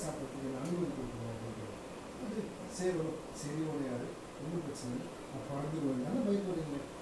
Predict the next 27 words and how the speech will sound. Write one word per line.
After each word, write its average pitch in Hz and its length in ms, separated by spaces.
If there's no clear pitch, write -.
என்னோட 139 260
சிறகை 202 280
முதலில் 233 460
பிடிச்சிக்கோங்க, 185 500
சிறகை 160 280
பிடிச்சிட்டீங்கன்னா 170 800
நான் - 140
பறந்து 147 260
ஓட 190 100
முடியாது 175 360
இல்லையா?" 202 240
அப்படின்னு 156 300
சொல்லிட்டு 143 220
திரும்பி 175 380
நின்று 160 320
தன்னோட 151 280
சிறகை 170 400
காமிக்குது. 139 360
ஓநாயும் 147 500
அதை 127 180
நம்பி, 143 320
"சரி" 151 340
அப்படின்னு 135 300
சொல்லி 240 160
ஒரு 143 100
சிறகை 135 340
வாயால 135 300